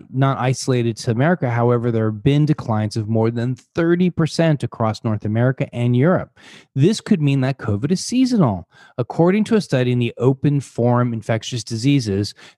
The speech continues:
the coronavirus family tends to peak in the winter in the Northern Hemisphere, hitting especially hard in January and February.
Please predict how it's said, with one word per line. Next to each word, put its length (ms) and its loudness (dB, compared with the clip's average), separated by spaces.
the 100 0
coronavirus 760 2
family 380 -4
tends 380 -2
to 100 -8
peak 520 -4
in 140 0
the 80 2
winter 580 0
in 120 0
the 100 2
Northern 400 2
Hemisphere, 520 -4
hitting 420 -2
especially 420 -4
hard 240 0
in 100 -4
January 420 -4
and 100 -8
February. 560 0